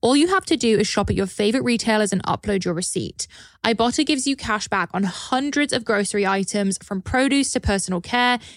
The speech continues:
to pantry goods, so you can make sure you're beating inflation no matter what you're purchasing. Other apps give you points that don't amount to much. With Ibotta, you can get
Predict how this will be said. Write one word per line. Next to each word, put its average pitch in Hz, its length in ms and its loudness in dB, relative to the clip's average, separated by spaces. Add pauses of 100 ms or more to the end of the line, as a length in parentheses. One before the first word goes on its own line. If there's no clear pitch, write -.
to - 80 -16
pantry 247 420 0
goods, 220 400 2
so - 160 -6
you 208 160 0
can 262 140 -2
make 294 160 0
sure 214 340 2
you're 196 200 0
beating 196 320 0
inflation 190 600 0
no 185 120 4
matter 180 520 0
what - 260 -4
you're 127 120 -4
purchasing. 226 800 2 (420)
Other 254 240 2
apps - 380 0 (160)
give 220 200 0
you 202 240 0
points 233 580 0
that 180 200 -2
don't 214 300 0
amount 202 320 2
to 202 100 -2
much. 202 440 0
With 208 180 0
Ibotta, 202 500 0
you 190 140 -2
can 190 140 -2
get 185 180 -2